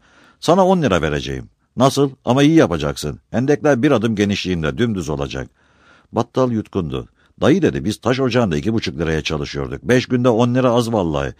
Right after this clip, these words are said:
Gene sen bilirsin ama o para bizim yiyeceğimize bile yetmez." "Ha?" diye güldü Halil Efendi. "Hadi hadi başla sen, pazarlık yapma. Sen işi temiz yap, bana beğendir de gerisi kolay." "Beğendireceğiz Allah'ın izniyle. İstediğinden de iyi yapacağız."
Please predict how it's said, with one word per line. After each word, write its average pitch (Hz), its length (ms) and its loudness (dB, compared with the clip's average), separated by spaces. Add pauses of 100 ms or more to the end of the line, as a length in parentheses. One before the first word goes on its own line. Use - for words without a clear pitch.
(280)
Gene 170 200 2
sen 147 240 2
bilirsin 120 260 0
ama 120 220 2
o 110 60 0
para 120 240 2
bizim 104 200 -2
yiyeceğimize 101 640 2
bile 95 140 0
yetmez." 71 480 -4 (540)
"Ha?" 139 420 6
diye 127 200 4
güldü 107 260 -2
Halil 104 180 2
Efendi. 98 420 0 (200)
"Hadi 95 240 2
hadi 92 220 4
başla 90 260 0
sen, 80 200 -4
pazarlık 90 440 -2
yapma. 78 340 -4 (240)
Sen 160 200 0
işi 165 180 2
temiz 147 280 4
yap, 117 180 4
bana 120 260 2
beğendir 123 380 4
de 110 80 2
gerisi 98 360 2
kolay." 76 320 0 (800)
"Beğendireceğiz 208 680 6
Allah'ın 78 320 2
izniyle. 69 360 -6
İstediğinden 156 640 2
de 143 60 4
iyi 107 100 2
yapacağız." 69 600 -4